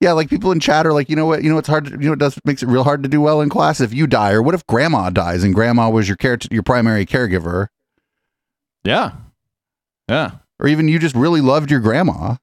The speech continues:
Speaker 1: and now you're gonna have a hard time in school this year because you're, you know, suffering from grief. Like, there's all kinds of, yeah, we don't know.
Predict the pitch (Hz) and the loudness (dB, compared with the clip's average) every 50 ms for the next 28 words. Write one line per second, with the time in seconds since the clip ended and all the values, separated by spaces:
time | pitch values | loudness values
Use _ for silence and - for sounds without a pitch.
0 | _ - - 131 127 127 120 131 135 135 131 131 131 131 120 120 117 131 131 131 | _ -4 0 2 2 2 2 2 2 2 2 2 0 0 0 0 0 0 0 0
1 | 127 135 127 123 117 107 - - - 196 202 127 85 80 - - 92 85 87 85 | 0 0 2 2 0 0 -2 -4 -2 0 0 0 0 -2 -2 -2 -2 0 0 -2
2 | 90 - - 101 90 92 98 101 95 90 - _ _ _ - 104 87 - - - | -2 0 0 -2 0 0 0 -2 -2 -2 -8 _ _ _ -4 -2 -2 -4 -2 -4
3 | 139 127 - - 123 117 107 107 104 95 - - 113 98 92 92 90 90 92 - | -4 -4 -2 -2 0 2 2 2 2 0 -2 -4 -4 -2 -2 -2 -4 -4 -6 -6
4 | - - - 147 180 214 175 - - - - _ _ _ _ _ _ _ _ _ | -8 -4 -2 0 0 0 -2 -2 -6 -12 -16 _ _ _ _ _ _ _ _ _
5 | _ 190 190 220 214 196 185 220 226 - - 190 226 214 170 151 - _ _ _ | _ -6 -4 -4 -2 -2 0 -2 -2 0 0 0 2 2 0 -2 -4 _ _ _
6 | _ _ - 196 190 233 254 247 180 147 127 120 131 151 185 185 | _ _ -2 0 0 2 0 0 0 0 2 2 2 2 0 -2